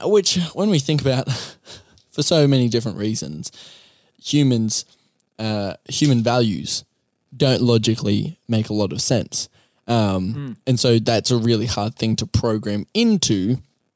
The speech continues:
Speaker 1: a robot that is highly just trying to, you know, complete tasks. Um,
Speaker 2: Hmm.
Speaker 1: and so there's also this thing of trying to create a, uh, a last ditch effort off switch kind of thing, um,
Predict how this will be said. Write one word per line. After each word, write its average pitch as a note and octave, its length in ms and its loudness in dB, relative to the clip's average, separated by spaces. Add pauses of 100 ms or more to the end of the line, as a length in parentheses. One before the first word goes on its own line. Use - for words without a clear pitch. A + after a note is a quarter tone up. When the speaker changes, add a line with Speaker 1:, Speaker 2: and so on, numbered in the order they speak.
(720)
Speaker 1:
a C#3+ 80 4
robot F#3+ 420 4
that A#2 200 2
is A#2 200 0 (560)
highly A#2 320 0
just D3 200 -2
trying C3 260 4 (100)
to, - 60 -4
you - 120 2
know, - 140 2
complete A#2+ 460 0
tasks. - 540 -2 (340)
Um, A#2 400 4
Speaker 2:
Hmm. - 0 - (320)
Speaker 1:
and C3+ 120 4
so C#3+ 140 4
there's C3 220 6
also C3 300 4
this A#2 180 2
thing A#2+ 180 2
of A#2 140 2
trying A2+ 240 2
to A#2 160 4
create A2+ 460 2
a, A2+ 300 2 (560)
uh, A2+ 260 0
a B2+ 100 2
last B2 400 2
ditch A2+ 280 0
effort A#2 360 0 (100)
off A#2+ 180 4
switch - 400 -2
kind A2 200 2
of G#2+ 80 -2
thing, E2+ 300 -6 (200)
um, A2 600 0